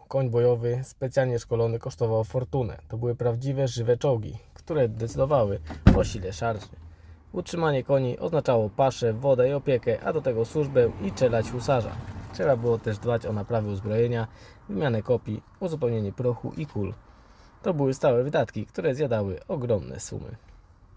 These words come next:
Nic więc dziwnego, że husarze rekrutowali się z najbogatszej szlachty. Bycie husarzem było symbolem statusu.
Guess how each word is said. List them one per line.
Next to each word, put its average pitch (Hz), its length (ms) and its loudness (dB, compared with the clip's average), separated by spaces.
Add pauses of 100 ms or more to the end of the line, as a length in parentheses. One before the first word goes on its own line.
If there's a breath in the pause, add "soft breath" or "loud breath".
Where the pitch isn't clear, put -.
(440)
Nic 151 320 0
więc 143 240 -2
dziwnego, 139 600 -4
że 113 160 -4
husarze 107 460 -2
rekrutowali 117 560 -2
się 101 280 -4
z - 80 -8
najbogatszej 107 600 -4
szlachty. 113 500 -6 (760 soft breath)
Bycie 160 240 -4
husarzem 135 480 2
było 104 200 -2
symbolem 110 440 -2
statusu. 127 440 -6